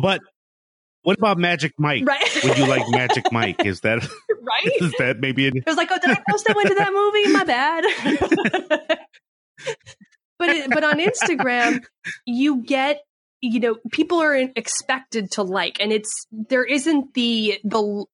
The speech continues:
Speaker 2: you know, the, the grand gesture of, "Oh, so-and-so liked this piece of content." It's like,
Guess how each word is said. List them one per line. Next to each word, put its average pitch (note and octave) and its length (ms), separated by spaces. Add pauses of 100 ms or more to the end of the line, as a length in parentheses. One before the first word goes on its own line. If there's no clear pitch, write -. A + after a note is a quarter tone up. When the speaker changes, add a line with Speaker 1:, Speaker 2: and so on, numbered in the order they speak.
Speaker 2:
you A3+ 140
know, G#3 220
the, F#3+ 420
the G3 160 (160)
grand A3+ 760
gesture A3+ 640
of, G3 200
"Oh, G3+ 440
so-and-so D4 600
liked C4 340
this C#4+ 180
piece C#4+ 260
of A#3 120
content." A#3+ 500
It's G3 140
like, G#3+ 240